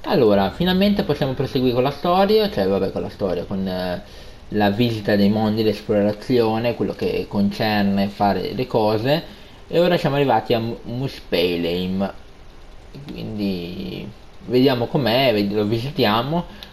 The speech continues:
Poi dopo questo probabilmente andrò a affrontare una Valchiria e poi andremo avanti. Sempre se potremmo tornare lì, perché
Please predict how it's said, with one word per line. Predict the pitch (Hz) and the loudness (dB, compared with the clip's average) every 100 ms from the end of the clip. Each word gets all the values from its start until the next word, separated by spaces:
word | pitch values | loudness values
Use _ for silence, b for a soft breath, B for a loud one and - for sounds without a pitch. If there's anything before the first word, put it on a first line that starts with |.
| - | -2
Poi | 131 | 2
dopo | 143 135 | 2 2
questo | 147 131 - | 0 0 -2
probabilmente | 107 120 123 120 | 0 0 0 -2
andrò | 113 110 | 0 0
a | 110 - 107 | 0 0 2
affrontare | 104 113 104 107 | 2 -2 -2 0
una | 110 107 | 0 0
Valchiria | 107 107 - 175 175 190 202 202 | 0 0 0 2 4 4 4 2
e | 117 | 0
poi | 107 139 | 2 0
andremo | 117 110 104 | 2 0 2
avanti. | 95 92 92 101 98 98 B B B B - - - - - - | 0 -2 -4 -2 -2 -4 B B B B -20 -20 -20 -20 -20 -20
Sempre | - - 131 147 | -8 -2 0 2
se | 151 107 | 0 0
potremmo | 110 117 120 120 113 | 0 0 0 0 -2
tornare | 120 110 107 | -2 0 0
lì, | 127 127 | 2 2
perché | 113 107 101 98 | 0 0 0 0